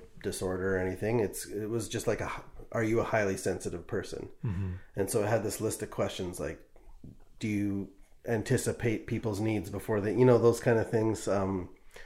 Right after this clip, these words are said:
Speaker 1: y-
Speaker 2: Are, are they called empaths?
Speaker 1: I don't remember if they use that language or not,
Speaker 2: Okay.
Speaker 1: but it
Speaker 2: Yeah.
Speaker 1: sounds similar. But, like,
Speaker 2: Yeah.
Speaker 1: I, I scored, like, a twenty out of twenty or something like that.
Speaker 2: <laughs> Right.
Speaker 1: So, I mean, that's just kind of,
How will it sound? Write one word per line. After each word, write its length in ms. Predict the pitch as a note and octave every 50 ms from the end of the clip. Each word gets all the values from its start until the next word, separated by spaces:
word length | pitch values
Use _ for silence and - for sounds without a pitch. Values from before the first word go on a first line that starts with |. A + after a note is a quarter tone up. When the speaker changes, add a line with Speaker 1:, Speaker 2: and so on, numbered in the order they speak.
| - - - - -
Speaker 1:
y- 80 | - - - - - - - - B2 D#3+
Speaker 2:
Are, 120 | E3+ - D#3+
are 40 | C#3+
they 100 | - C3
called 260 | - - D#3 E3+ -
empaths? 800 | - G#2 A2 A2+ - - C3 C#3 C3+ C3 - - - - - - - - - - - - - - - - - - - - -
Speaker 1:
I 100 | D3 F3
don't 120 | G#3 A3 G#3
remember 240 | F3+ E3+ E3 F3 F3
if 100 | E3+ -
they 100 | C#3+ C3
use 140 | C3+ B2+
that 180 | B2 B2+ B2+ A2+
language 300 | G#2+ A2+ A#2+ B2+ B2+ C3+
or 80 | C3 B2+
not, 140 | B2+ C#3+ - -
Speaker 2:
Okay. 100 | - A#2
Speaker 1:
but 200 | A#2 A#2 A2+ -
it 180 | A2+ A#2+ A#2+ A2+ -
Speaker 2:
Yeah. 60 | - -
Speaker 1:
sounds 300 | D3+ D3 D3 C#3+ C3 -
similar. 340 | - C#3 C3 B2 G#2+ F#2+ F#2+
But, 220 | F#2+ A#2+ A#2+ A2+
like, 120 | B2 A#2 A2
Speaker 2:
Yeah. 160 | G2+ F#2+ F#2+ F2+ - - - - - - - -
Speaker 1:
I, 320 | - C3+ C#3+ - A#2+ C#3 C#3
I 40 | B2+
scored, 340 | - - - B2 A2 G#2 G#2
like, 180 | G#2 E2 - G#2
a 140 | F2 E2+
twenty 320 | F2 - - A2 G2 F#2+ F#2
out 80 | F2
of 100 | D#2+ D#2
twenty 300 | - - G2+ F2+ F2+ F2+
or 80 | F#2 F#2
something 340 | - - A2+ - - D3 C#3
like 180 | C3+ C3+ B2
that. 240 | B2 B2+ A2+ A#2 -
Speaker 2:
<laughs> 20 | A#2+
Right. 180 | A#2 A2+ -
Speaker 1:
So, 160 | D#3+ C#3+ C#3
I 120 | C#3+ D3 C#3+
mean, 220 | D3 D3+ D3 C#3+
that's 300 | C#3+ D3+ D#3 D3+ - - C3+
just 240 | C3 D#3 D3+ -
kind 200 | - F3+ F3 D3+
of, 200 | C3 A2+ G#2 F#2+